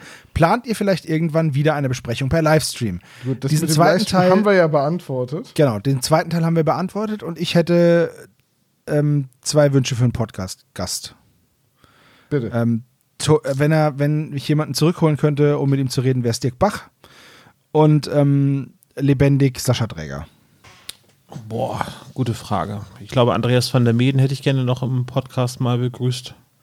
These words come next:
Speaker 3: Ähm, Robert Arthur natürlich, also alle verstorbenen Autoren wären auf jeden Fall s-, eine sichere Bank, dass ich sie gerne im Podcast haben möchte.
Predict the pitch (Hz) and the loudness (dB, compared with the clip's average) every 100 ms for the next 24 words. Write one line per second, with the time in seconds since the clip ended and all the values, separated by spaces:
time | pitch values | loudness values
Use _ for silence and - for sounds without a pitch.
0 | _ _ _ _ _ _ _ _ _ - | _ _ _ _ _ _ _ _ _ -8
1 | 107 107 104 95 87 - 104 104 107 95 | -4 0 0 -2 -6 -2 2 4 4 2
2 | 110 131 113 110 - 113 113 110 - - | 2 2 2 2 0 0 0 -2 -10 -14
3 | - _ - 98 - 104 107 - - - | -20 _ -10 -4 -2 0 -2 -2 -2 2
4 | 113 113 113 110 - 107 - 127 120 127 | 4 4 4 2 0 -4 0 0 2 0
5 | 123 - _ _ _ - 107 110 98 101 | 0 -4 _ _ _ -4 0 0 0 0
6 | 110 107 - 104 104 104 107 - _ _ | 0 0 0 0 2 -2 -6 -16 _ _
7 | _ _ _ _ _ _ _ _ _ _ | _ _ _ _ _ _ _ _ _ _
8 | _ _ _ _ _ _ _ _ _ _ | _ _ _ _ _ _ _ _ _ _
9 | _ _ _ _ _ _ _ - 110 110 | _ _ _ _ _ _ _ -14 -12 -6
10 | 135 123 123 131 123 120 147 135 127 117 | 0 2 4 4 4 2 0 0 -2 -2
11 | - 117 110 107 127 - 127 127 120 120 | 0 2 2 2 -2 0 -2 0 0 2
12 | 120 - 117 | -2 -2 -4